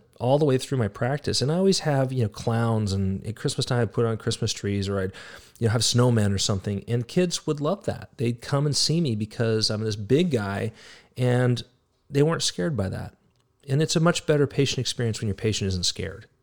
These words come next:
They can be concerned, but if you, if they don't come in scared of you, I need to be someone that they trust and they're not scared of. I need to be their buddy. They need to be able to walk in and say, "I trust Doctor Fredericks. He's like me. He's looking out for me."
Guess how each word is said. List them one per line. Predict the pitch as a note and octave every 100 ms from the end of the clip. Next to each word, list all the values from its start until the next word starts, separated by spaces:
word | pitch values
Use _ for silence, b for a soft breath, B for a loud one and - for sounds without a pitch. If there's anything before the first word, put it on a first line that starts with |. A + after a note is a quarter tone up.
| -
They | G3
can | C#4+
be | B3+
concerned, | - G#2 - G#2+ - - _ _ -
but | A2+
if | G#2+
you, | B2 C3+ C#3
if | A2+
they | D3+
don't | F#3
come | - D3
in | G#2
scared | - - G#2 A2
of | F#2
you, | F#2+ A2 D3+ - _ _ _ _ _ _ -
I | C3 E3+
need | G#3+ G3+
to |
be | B2 B2 A#2
someone | A2 C#3 A2+
that | G2 F#2
they | F#2
trust | - A#2+ C3 - -
and | F#2+
they're | F#2
not | G2 C#3+
scared | - - E2+
of. | -
I | B2
need | D#3
to | A2
be | G2+
their | F#2
buddy. | A2 A#2 - - _ B B B -
They | A2+
need | C3+
to |
be | A2
able | A2+
to |
walk | G#2+ A2 G#2+ -
in | F#2+
and | F#2
say, | - G#2 G2 G2 - B B B B -
"I | A2+ A#2+
trust | - - G#2 -
Doctor | F#2+ F#2 -
Fredericks. | - F#2 A#2 A2 - - -
He's | A#2+ A2+
like | G#2 F#2+
me. | A2+
He's | C#3 G2+ G#2+
looking | A2+ G#2+
out | G2 F#2+
for | - A2
me." | G#2+